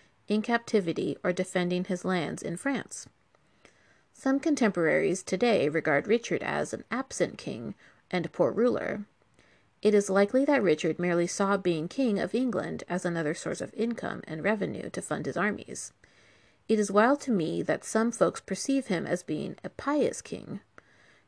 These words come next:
You tell enough lies and you start to believe them, I guess. Richard could not be bothered with finding himself a wife, so he enlisted his mother to help him find one. The willing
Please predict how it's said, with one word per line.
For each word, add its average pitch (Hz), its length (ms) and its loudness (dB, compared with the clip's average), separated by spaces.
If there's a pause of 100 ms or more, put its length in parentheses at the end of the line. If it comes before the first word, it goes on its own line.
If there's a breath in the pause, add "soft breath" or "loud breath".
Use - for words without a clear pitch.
You 220 120 0
tell 294 220 8
enough 233 240 4
lies 180 480 2
and 180 160 -2
you 180 80 0
start 160 220 0
to - 80 -12
believe 208 340 0
them, - 380 -8
I 160 100 -4
guess. - 540 -4 (1700 soft breath)
Richard 285 380 6
could 254 120 2
not 214 200 2
be 196 100 6
bothered - 520 2
with 175 200 0
finding 190 440 2
himself 208 380 2
a 147 60 2
wife, - 500 -2 (320 loud breath)
so 208 220 6
he 208 260 8
enlisted 240 520 4
his 320 200 0
mother 151 260 0
to 160 120 -4
help - 260 -2
him 160 140 -2
find 226 300 0
one. - 320 -8 (500 soft breath)
The 208 120 6
willing 262 420 8